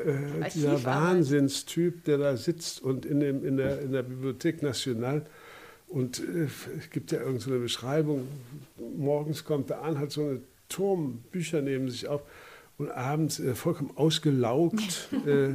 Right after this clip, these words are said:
Speaker 1: äh, hat er das ganze Zeug
Speaker 2: Die ganze
Speaker 1: gelesen.
Speaker 2: Antike.
Speaker 1: Vollkommener, äh, äh, Wahnsinn.
Speaker 2: Ja.
Speaker 1: Und er brauchte das für seine Beweisführung. Kein Mensch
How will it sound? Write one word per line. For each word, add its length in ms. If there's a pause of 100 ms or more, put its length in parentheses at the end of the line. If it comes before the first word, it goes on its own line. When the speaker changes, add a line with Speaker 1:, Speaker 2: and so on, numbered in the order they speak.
(500)
Speaker 1:
äh, 120
hat 200
er 80
das 180
ganze 320
Zeug 260
Speaker 2:
Die 80
ganze 240
Speaker 1:
gelesen. 180
Speaker 2:
Antike. 380
Speaker 1:
Vollkommener, 920 (720)
äh, 60
äh, 440 (960)
Wahnsinn. 840
Speaker 2:
Ja. 80
Speaker 1:
Und 260 (380)
er 120
brauchte 480
das 480 (220)
für 240
seine 560 (1000)
Beweisführung. 920 (220)
Kein 520
Mensch 500